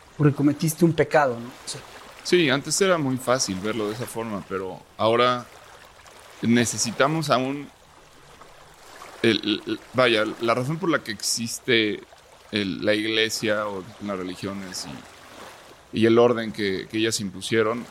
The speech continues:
Speaker 2: este, sigue siendo una necesidad del ser humano. Este, igual, te guste o no te guste la, la fábula que cuenta la iglesia o lo que sea, eso no tiene nada que, este, es,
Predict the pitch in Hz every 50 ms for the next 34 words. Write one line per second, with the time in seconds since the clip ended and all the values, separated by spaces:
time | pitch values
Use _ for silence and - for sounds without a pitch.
0 | - - - 104 104 - - - 104 101 101 - - 139 143 135 - 147 135 131
1 | 127 127 120 110 110 104 - - 107 - - 107 101 104 98 95 87 90 95 92
2 | - - 95 95 95 90 87 71 65 - - - - - - - - - - -
3 | - - - 107 101 95 - - 101 98 95 95 95 90 90 87 78 64 - -
4 | - - - - - - - - - - 113 107 110 104 65 69 67 - - -
5 | 113 110 113 113 120 - - 120 113 107 110 104 104 104 104 104 104 - - 107
6 | 98 95 85 80 73 69 69 85 104 104 - - 110 104 101 104 104 104 104 101
7 | 95 90 87 85 - - - 98 - - 104 104 104 - - 95 95 92 90 101
8 | 107 107 101 - 95 98 92 90 90 92 - - - - - 107 104 107 - -
9 | 104 101 101 101 92 - 98 95 95 92 90 78 - _ _ - - - - -
10 | - - - - - - - - - - - - 110 98 95 - - - - 90
11 | 92 87 73 - - - 101 104 - - - - -